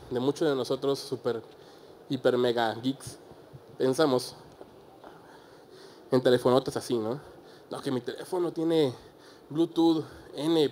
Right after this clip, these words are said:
punto algo y, y lo que quieran. Sin embargo, Android es un sistema que está abarcando y llegando a, a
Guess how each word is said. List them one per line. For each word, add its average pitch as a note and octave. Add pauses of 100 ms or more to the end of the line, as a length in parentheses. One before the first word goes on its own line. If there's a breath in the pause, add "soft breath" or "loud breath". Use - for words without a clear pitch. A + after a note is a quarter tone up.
punto C#3+
algo C3+
y, A#2+ (600 loud breath)
y C3
lo C3
que C#3
quieran. C#3 (280 loud breath)
Sin E3+
embargo, F3+ (1300 loud breath)
Android E3+ (220)
es D#3+
un F3+
sistema D#3
que C3+
está D#3 (1080 loud breath)
abarcando F3
y D#3
llegando D#3+ (440)
a, B2
a C3+